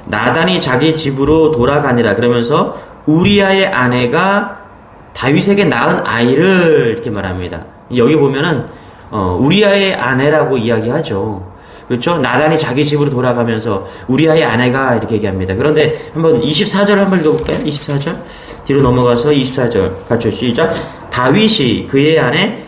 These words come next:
바세바를 위로하고." 이렇게 얘기합니다. 자, 갑자기, 어, 몇 구절 안 되는데, 어, 바세바가 바뀌죠. 어떻게 바뀝니까?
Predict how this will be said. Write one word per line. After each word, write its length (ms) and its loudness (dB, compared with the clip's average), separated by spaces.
바세바를 960 0
위로하고." 1120 4
이렇게 160 -4
얘기합니다. 460 -4
자, 260 -6
갑자기, 760 0
어, 200 -2
몇 180 2
구절 280 2
안 200 0
되는데, 600 -2
어, 420 2
바세바가 960 0
바뀌죠. 580 -2
어떻게 220 -2
바뀝니까? 720 -2